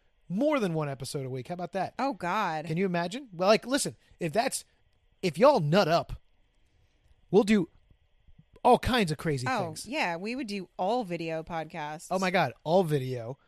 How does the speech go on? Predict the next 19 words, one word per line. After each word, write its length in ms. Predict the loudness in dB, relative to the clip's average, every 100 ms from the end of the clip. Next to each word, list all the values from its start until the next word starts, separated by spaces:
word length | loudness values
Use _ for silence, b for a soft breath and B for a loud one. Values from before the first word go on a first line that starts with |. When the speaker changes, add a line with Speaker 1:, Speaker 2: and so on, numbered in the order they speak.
| _ _ _ _ _ _
Speaker 1:
Requests. 760 | -2 0 4 4 4 -2 -8 -12 _ _ 4
Belle 180 | 6
might 160 | 6 2
even 180 | 0 -2
live 300 | 0 0 0
cam 340 | -4 -4 -8 -18 _ -4
more 200 | -2 0
often. 340 | -4 -8 -12 -14 _ -10
Speaker 2:
I 80 | -8
would. 420 | -4 -4 -4 2
Speaker 1:
But 160 | 2 4
we 220 | 2 2
need 440 | 2 2 2 0 -4
to 100 | -6
see 240 | -2 0 2
that 200 | 0 0
monetary 920 | 0 2 0 -2 0 0 0 -2 -6 _ _ _ _ _ _ _ _ _ -8
support. 600 | -4 -2 0 -2 -4 -14 -16 -12 -8 -6
Speaker 2:
Yeah, 160 | -6